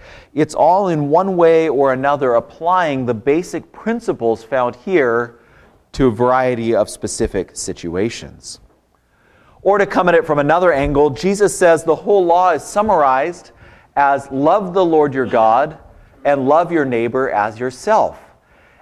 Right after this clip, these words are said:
And these ten words, ten commandments, show us what it looks like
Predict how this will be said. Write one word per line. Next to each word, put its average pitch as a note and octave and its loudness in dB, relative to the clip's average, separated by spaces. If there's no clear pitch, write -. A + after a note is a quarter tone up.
And D3 -2
these D3+ 0
ten G3 0
words, F3+ 2
ten F3 -4
commandments, D3+ -4
show A3+ 0
us C3+ 2
what D#3 -2
it E3+ -2
looks C#3 -2
like A2 -2